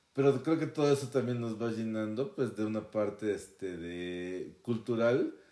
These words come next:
y que, este, pues, que a lo mejor nos va abriendo el camino a otras cosas, ¿no? Que a lo mejor encontramos, pues, datos interesantes,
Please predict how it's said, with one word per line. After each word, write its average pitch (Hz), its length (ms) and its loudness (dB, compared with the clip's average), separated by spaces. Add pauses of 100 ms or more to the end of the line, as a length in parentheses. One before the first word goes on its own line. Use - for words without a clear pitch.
(340)
y 117 140 -4
que, 110 280 0
este, 107 840 -2
pues, 139 140 2
que 147 80 2
a 139 40 6
lo 135 60 4
mejor 131 160 2
nos 127 180 2
va 131 120 8
abriendo 120 280 0
el 113 80 0
camino 113 260 -4
a 110 40 0
otras 107 240 -4
cosas, 104 340 -2
¿no? 101 240 -4
Que 101 80 -6
a 98 60 0
lo 98 80 -6
mejor 104 180 -8
encontramos, 101 500 -6 (120)
pues, 90 200 -6
datos 98 360 -4
interesantes, 92 800 -8